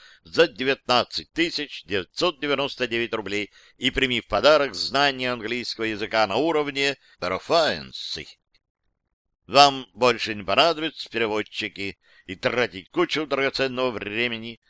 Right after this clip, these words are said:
на изучение языка тоже будет ни к чему. Стоит только вставить в ухо нейрофон, и вы просто будете знать английский на уровне носителя языка,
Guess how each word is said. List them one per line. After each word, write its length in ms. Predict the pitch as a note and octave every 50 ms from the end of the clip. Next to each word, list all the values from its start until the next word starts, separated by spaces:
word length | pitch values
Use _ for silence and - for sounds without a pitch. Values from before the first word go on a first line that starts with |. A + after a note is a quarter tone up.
| _
на 160 | - F#2 G#2
изучение 600 | G#2 E2 F#2+ G#2 - C#3 D#3+ E3 D3+ C#3+ C#3+ C#3
языка 540 | C#3 B2 - B2 A2 - G#2 G2 F#2 E2+ - - _ _ _ _ _ _ _ _
тоже 280 | A#2+ C3+ D3 C#3 D3+
будет 260 | C3+ C#3 C3 C3+ - _ _
ни 140 | - G2+ A2+
к 80 | -
чему. 340 | _ - - D#2 C2+ C#2 - _ _ _ _ _ _ _ _ _ _ _
Стоит 300 | - - - D3+ C#3+ -
только 260 | - B2+ G#2 - A2 G2+
вставить 560 | - - - B2+ A#2 A2 G#2 G2 - _ _ _ _ _ _ _ _ _ _ _
в 180 | - A#2 C#3 -
ухо 280 | - C#3 A#2 - A2 G#2+
нейрофон, 580 | A2 A#2 A#2 G#2+ G#2+ G2+ - C#3 F#3+ G#3 G3 E3+ _
и 140 | G2+ A#2+ A#2
вы 120 | A2+ G#2
просто 400 | - - A2 G#2 F#2 - - A2
будете 380 | G#2+ A2+ G2 F#2+ - - G2+ F#2+
знать 280 | F2 - F3 F3+ -
английский 600 | D#3 C#3 C3+ B2+ C#3 D3 C#3 - - - C3 B2+
на 120 | G#2 A2+ C3
уровне 380 | D#3+ F3 E3+ E3 D#3 D#3 D3+
носителя 540 | C3+ A2+ G#2+ - - B2 C#3+ - C#3 C3 C3+
языка, 460 | B2 F#2 D#2 E2 - - F#2 F#2 -